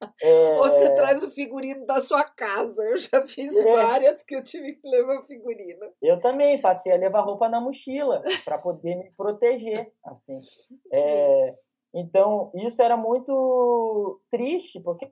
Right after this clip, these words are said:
Speaker 2: às vezes eu pensava, "Nossa, tipo, eu não merecia ser tratado assim", sabe?
Speaker 1: Uhum.
Speaker 2: E eu lembro que uma vez eu tive até uma reunião num canal sobre um projeto meu,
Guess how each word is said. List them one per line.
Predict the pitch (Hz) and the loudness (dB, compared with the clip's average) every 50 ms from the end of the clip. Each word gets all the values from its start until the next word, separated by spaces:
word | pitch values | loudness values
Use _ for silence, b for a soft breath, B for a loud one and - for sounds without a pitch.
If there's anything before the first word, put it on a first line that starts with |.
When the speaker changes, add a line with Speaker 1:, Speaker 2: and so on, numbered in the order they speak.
| - | -6
Speaker 2:
às | 214 208 | -6 -4
vezes | 220 233 | -4 -6
eu | 240 220 | -4 -4
pensava, | 240 220 - 226 220 220 214 | -4 -2 0 0 -2 -2 -2
"Nossa, | 202 208 233 262 269 233 - - 196 180 175 | -2 -2 -2 0 -2 -4 -4 -6 -6 -6 -6
tipo, | 175 214 196 - 226 | -8 -12 -10 -6 -4
eu | 226 240 | -4 -2
não | 262 311 | -4 -4
merecia | 339 359 - 269 240 - - 247 240 226 202 196 | -4 -2 -2 -2 -4 -6 -10 -8 -6 -6 -6 -6
ser | - 196 190 185 185 185 175 170 165 170 | -6 -6 -4 -4 -2 -2 -2 -2 -2 -2
tratado | - 170 165 165 165 - 175 180 170 165 170 | -2 -2 -2 0 0 0 0 0 0 0 -2
assim", | 165 - - - 202 202 170 | -4 -4 -8 -14 -12 -12 -12
sabe? | - - - 185 185 165 143 139 139 131 131 _ _ _ _ _ _ | -10 -6 -2 -2 0 0 -2 -4 -8 -14 -18 _ _ _ _ _ _
Speaker 1:
Uhum. | 180 196 196 180 147 156 165 165 160 165 160 151 | -20 -20 -20 -20 -18 -16 -14 -14 -14 -14 -14 -8
Speaker 2:
E | 151 165 | -6 -4
eu | 170 | -4
lembro | 190 208 202 208 | -4 -4 -6 -6
que | 226 | -4
uma | 220 214 | -4 -2
vez | - 208 208 | -2 -2 -4
eu | 208 - | -6 -8
tive | 202 208 | -12 -10
até | 208 - 208 | -8 -6 -6
uma | 214 220 233 | -4 -4 -4
reunião | 233 233 233 214 208 202 208 214 | -4 -4 -6 -6 -6 -8 -8 -8
num | 214 214 208 | -10 -12 -8
canal | - 196 180 170 160 160 180 202 | -6 -4 -4 -4 -4 -4 -6 -6
sobre | - 180 170 165 180 | -6 -8 -12 -12 -12
um | 175 | -6
projeto | 165 165 160 151 160 160 170 170 - 160 151 | -4 -4 -2 -2 -2 -4 -4 -6 -10 -14 -14
meu, | 156 165 190 202 202 208 | -12 -10 -10 -10 -10 -12